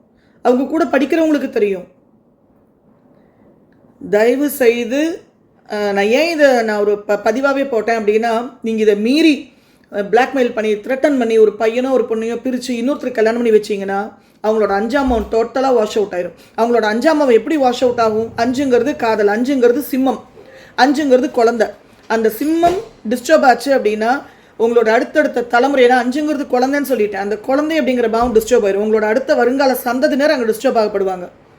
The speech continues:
ஏன்னா, ஒரு அனுசரணை இல்லாம, ஒரு புரிதல் இல்லாம, ஒரு அன்பு இல்லாம ஒருத்தர் கூட உ-, உறவு வச்சு, அது மூலமா ஒரு குழந்தையும் பெத்து, பிடிச்சும் பிடிக்காமலும் மனதுல ஒருத்தரை கேரி பண்ணி, உடம்புல ஒருத்தரை கேரி பண்ணி, ஒரு ஆணா இருந்தாலும் பெண்ணா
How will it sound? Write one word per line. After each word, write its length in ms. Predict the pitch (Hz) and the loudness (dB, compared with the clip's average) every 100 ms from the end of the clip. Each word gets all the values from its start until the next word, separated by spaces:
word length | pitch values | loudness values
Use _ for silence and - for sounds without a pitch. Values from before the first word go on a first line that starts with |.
| _ _ _ - | _ _ _ -2
ஏன்னா, 240 | 254 277 | 0 4
ஒரு 120 | 285 247 | 4 4
அனுசரணை 580 | 214 220 269 294 254 | 0 -2 -2 -2 0
இல்லாம, 400 | 233 220 220 226 | 0 0 0 0
ஒரு 180 | 240 226 | 2 2
புரிதல் 300 | 226 294 277 | 2 -4 -2
இல்லாம, 340 | 247 220 220 226 | -2 -2 -2 -2
ஒரு 120 | 214 | -4
அன்பு 260 | 226 269 | -4 -2
இல்லாம 280 | 262 233 240 | 0 0 0
ஒருத்தர் 200 | 220 220 | -2 0
கூட 200 | 240 254 | 4 4
உ-, 160 | 220 202 | 4 2
உறவு 260 | 233 269 | 4 4
வச்சு, 420 | 220 208 233 233 - - - | 4 2 0 -4 -4 -16 -4
அது 300 | 214 269 285 | -2 0 0
மூலமா 140 | 277 | 0
ஒரு 140 | 262 240 | 0 -2
குழந்தையும் 420 | 233 240 262 254 | -2 0 0 0
பெத்து, 460 | 220 - 220 226 - - _ - | -2 2 2 2 -4 -20 _ -2
பிடிச்சும் 420 | 311 - 311 254 | 0 0 -2 -2
பிடிக்காமலும் 580 | 285 277 269 247 262 240 | -4 -2 0 2 2 2
மனதுல 380 | 226 277 262 240 | 0 2 4 4
ஒருத்தரை 160 | 240 | 0
கேரி 280 | 226 226 214 | -2 0 2
பண்ணி, 220 | 214 220 | 0 0
உடம்புல 360 | 214 220 277 262 | 0 0 0 -2
ஒருத்தரை 180 | 233 226 | -2 -2
கேரி 240 | 233 226 | 0 0
பண்ணி, 180 | 226 226 | -2 -2
ஒரு 160 | 220 208 | -2 0
ஆணா 200 | 226 247 | 0 2
இருந்தாலும் 320 | 247 240 240 | 2 0 0
பெண்ணா 240 | 208 214 | -2 -2